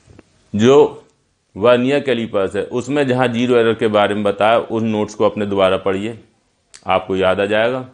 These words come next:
ठीक है, और ये भी याद आ जाएगा कि हाँ यार, ज़ीरो एरर जो आती है उसे subtract करना पड़ता है, तो फिर actual value मिलती है।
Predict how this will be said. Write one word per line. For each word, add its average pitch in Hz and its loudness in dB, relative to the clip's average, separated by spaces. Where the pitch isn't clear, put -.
ठीक 120 -6
है, 87 -4
और 92 0
ये 92 -2
भी 104 -2
याद 101 4
आ 107 4
जाएगा 107 2
कि 117 -6
हाँ 104 -4
यार, 101 -2
ज़ीरो 117 -2
एरर 113 0
जो 107 0
आती 98 0
है 120 0
उसे 117 0
subtract 110 -2
करना 90 -4
पड़ता - -12
है, - -10
तो 113 4
फिर 120 0
actual 104 -2
value 98 -2
मिलती 104 -10
है। - -20